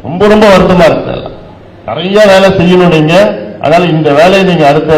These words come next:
ப-, ஐம்பது நாள்ல நீங்க செய்யறது தான் அடுத்த தேர்தல், வர தேர்தலுக்கு நம்ம அடித்தளம் அப்படியே கொண்டு போகணும். ரொம்ப, அதனால தான் ரொம்ப, ரொம்ப முக்கியம். ஒரு பஞ்சாயத்துக்கு ஒரு வண்டி, ரெண்டு வண்டிலாம் கணக்கெல்லாம் கிடையாது. சின்ன சின்ன கொட்டா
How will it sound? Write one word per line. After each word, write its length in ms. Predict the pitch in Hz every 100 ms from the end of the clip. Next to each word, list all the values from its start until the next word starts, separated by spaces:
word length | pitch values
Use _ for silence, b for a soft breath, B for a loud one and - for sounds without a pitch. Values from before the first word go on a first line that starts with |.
| 156
ப-, 380 | 143 143 139 135
ஐம்பது 240 | 147 143 139
நாள்ல 220 | 165 202 190
நீங்க 200 | 165 151
செய்யறது 340 | 156 160 156 151
தான் 220 | 175 214 - - -
அடுத்த 360 | - 151 156 147 151
தேர்தல், 400 | 170 180 170 147
வர 120 | 139 156 156
தேர்தலுக்கு 520 | 165 165 165 160 165 170
நம்ம 140 | 147 127
அடித்தளம் 480 | 147 160 160 175
அப்படியே 300 | 160 151 165 156 - - - -
கொண்டு 200 | 151 165
போகணும். 340 | 151 135 120 - - -
ரொம்ப, 160 | 135 -
அதனால 280 | 147 180 180 202
தான் 120 | 175
ரொம்ப, 160 | 180 208
ரொம்ப 220 | 208 208 202
முக்கியம். 360 | 202 185 156 - - - - -
ஒரு 180 | 151 151
பஞ்சாயத்துக்கு 680 | 156 160 170 170 170 165 160 - -
ஒரு 160 | - 156 160
வண்டி, 280 | 170 165 156 120 - -
ரெண்டு 180 | 170 165
வண்டிலாம் 420 | 160 160 170 160
கணக்கெல்லாம் 500 | 151 170 165 165 160
கிடையாது. 360 | 156 160 160 143 - - - - -
சின்ன 400 | - 196 220 226 220
சின்ன 300 | 208 202 196 190 -
கொட்டா 280 | 175 175